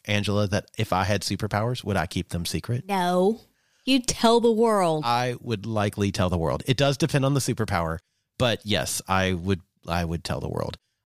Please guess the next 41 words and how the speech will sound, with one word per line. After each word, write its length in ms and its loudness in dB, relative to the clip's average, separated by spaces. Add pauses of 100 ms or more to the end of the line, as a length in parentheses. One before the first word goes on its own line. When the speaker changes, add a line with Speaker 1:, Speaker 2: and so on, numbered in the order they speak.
(320)
Speaker 1:
Now, 200 0
would 160 2
I 80 4
be 140 2
a 60 2
superhero 580 2
or 100 2
a 40 2
supervillain? 680 0
I 140 0
don't 120 0
know 120 2
yet. 320 0
We'll 160 0
figure 280 -2
that 140 2
one 120 0
out 260 -2 (160)
in 120 -2
a 60 0
future 400 -4
game 380 -4
of 200 -6
Curious 360 -10
Humans. 420 -10 (360)
If 120 -4 (140)
you 260 0
want 260 0
to 80 2
play 360 2
Curious 360 2
Humans 380 0
with 260 0
your 360 2
humans, 720 0 (340)
go 100 2
to 100 2
w 240 2
w 220 2
w 320 2
dot 320 -2